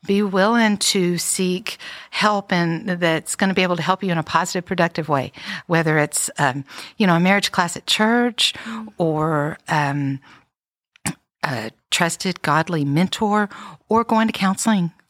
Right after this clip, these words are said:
Speaker 1: There
Speaker 2: Absolutely.
Speaker 1: is no shame in counseling. We've already heard in another podcast. There is no shame in that. So
Speaker 2: Yes.
Speaker 1: be willing to invest in your marriage in that way because
Speaker 2: Well,
Speaker 1: it's worth it.
Speaker 2: and sometimes I think it helps to have outside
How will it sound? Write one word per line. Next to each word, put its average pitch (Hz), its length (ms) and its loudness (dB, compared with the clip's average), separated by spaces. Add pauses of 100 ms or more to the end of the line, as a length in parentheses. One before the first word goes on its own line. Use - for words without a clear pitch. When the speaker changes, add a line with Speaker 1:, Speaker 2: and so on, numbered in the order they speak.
Speaker 1:
There 214 280 4
Speaker 2:
Absolutely. 208 220 0
Speaker 1:
is 202 180 -2
no 208 180 2
shame 190 420 0 (120)
in 180 100 0
counseling. 175 420 0
We've 165 140 -2
already 180 200 2
heard 190 180 2
in 196 160 2
another 190 240 2
podcast. 165 480 -4 (240)
There 226 180 2
is 220 140 0
no 214 100 2
shame 220 300 0
in 208 100 0
that. 165 340 -2
So 175 320 0
Speaker 2:
Yes. 220 340 -8 (120)
Speaker 1:
be 220 220 2
willing 220 640 2
to 180 520 -2 (420)
invest 165 920 0 (120)
in 165 220 -2
your 165 100 0
marriage 160 560 0
in 165 160 2
that 151 180 0
way 151 320 -2 (200)
because 220 360 0
Speaker 2:
Well, 180 40 2
Speaker 1:
it's 170 140 -4
worth 190 220 0
it. - 120 -4
Speaker 2:
and 240 160 2
sometimes 269 320 0
I 226 60 0
think 202 200 -4
it 185 100 -2
helps 190 260 -4
to - 80 -6
have 190 280 -2
outside 185 580 -2